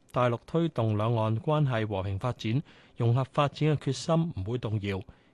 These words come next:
堅守一個中國原則，反對台獨分裂同外部干涉嘅底線不會改變。以巴衝突持續，加沙地帶死於以色列軍事行動嘅人已經增加至超過二萬二千一百人，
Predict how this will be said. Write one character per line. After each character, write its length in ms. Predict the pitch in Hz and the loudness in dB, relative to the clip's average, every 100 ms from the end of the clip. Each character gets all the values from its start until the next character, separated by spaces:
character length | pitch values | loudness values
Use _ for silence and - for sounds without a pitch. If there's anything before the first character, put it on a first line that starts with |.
| - | -4
堅 180 | 156 151 | 2 2
守 280 | - 120 | 2 -2
一 100 | 147 | 0
個 120 | 151 131 | -2 0
中 220 | 160 156 | 2 2
國 160 | 143 135 | 0 -2
原 200 | 95 101 | -4 -2
則， 180 | 165 - - _ | -2 -2 -10 _
反 240 | - 123 151 | -6 0 2
對 180 | 143 131 | 2 -2
台 140 | 120 95 | -2 -4
獨 100 | 104 | -4
分 320 | 107 - 156 | -4 0 2
裂 100 | 135 110 | 2 0
同 300 | - 101 107 | -4 -4 -2
外 140 | 117 | -4
部 340 | 117 117 113 117 | -2 -2 -2 -6
干 260 | - 156 156 | 0 2 2
涉 200 | - 123 - - | 0 -6 -6 -4
嘅 160 | 123 | -4
底 200 | 117 95 120 | -2 -4 -4
線 300 | - 123 117 | -4 -4 -2
不 140 | 139 | -4
會 140 | - 113 | -6 -6
改 180 | 95 | -6
變。 180 | 98 101 85 _ _ _ _ _ _ _ _ - _ - - _ | -6 -8 -10 _ _ _ _ _ _ _ _ -20 _ -20 -20 _
以 100 | 147 | -2
巴 140 | 165 202 | 2 2
衝 260 | 202 208 | 2 0
突 120 | 175 120 | 0 -4
持 340 | - 113 101 | -6 -6 -6
續， 180 | - 117 - | -4 -6 -4
加 140 | 160 | -4
沙 220 | 156 151 | 0 -2
地 260 | 156 120 110 | -2 -4 -4
帶 300 | 110 120 120 | -2 -2 -2
死 260 | - - 104 123 | -6 -6 -6 -4
於 180 | 156 156 | -2 -2
以 200 | 143 104 | -4 -6
色 140 | 120 147 | -4 -4
列 140 | 123 | -4
軍 280 | - 147 143 | -2 -2 -2
事 120 | 120 | -2
行 180 | 104 95 | -2 -4
動 160 | 107 113 | -4 -2
嘅 100 | 120 | -2
人 240 | 101 98 - | -2 -4 -6
已 120 | 107 | -8
經 260 | 139 147 143 | -2 0 0
增 280 | 160 151 | 0 0
加 200 | 143 147 | 0 -2
至 220 | 143 123 120 | -2 -4 -4
超 240 | - 147 | -2 -4
過 220 | 143 123 | 0 0
二 260 | 120 113 104 | 0 0 -2
萬 240 | 101 101 | 0 -2
二 140 | 104 104 | -4 -8
千 240 | - 143 | -4 -2
一 80 | 143 | 0
百 140 | - | -2
人， 260 | 110 101 90 | -2 -4 -6